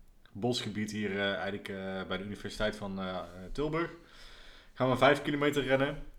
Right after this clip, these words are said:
En zoals we altijd rennen in, eh, twee verschillende snelheden eigenlijk.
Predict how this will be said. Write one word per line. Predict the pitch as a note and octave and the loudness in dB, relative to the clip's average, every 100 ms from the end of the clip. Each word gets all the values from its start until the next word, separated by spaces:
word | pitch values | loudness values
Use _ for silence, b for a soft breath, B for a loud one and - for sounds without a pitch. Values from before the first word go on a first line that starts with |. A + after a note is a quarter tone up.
| - - | -18 -6
En | A2+ | -2
zoals | A#2+ A#2 | 2 4
we | C3+ | 6
altijd | B2+ A#2+ A#2+ A2 | 6 8 8 8
rennen | G#2+ A2+ A2+ A2+ | 6 6 4 2
in, | A2+ G#2+ | 0 2
eh, | G#2+ G2+ | 4 4
twee | G2 A#2+ | 4 2
verschillende | A#2 - A2 G#2 G2+ G2 F#2+ F#2+ F#2+ - - | 2 0 0 0 2 2 2 2 -2 -8 -16
snelheden | - A#2+ B2+ B2 B2+ A2 | -6 0 4 4 4 2
eigenlijk. | A2 G#2+ A2 - | 0 0 -2 -4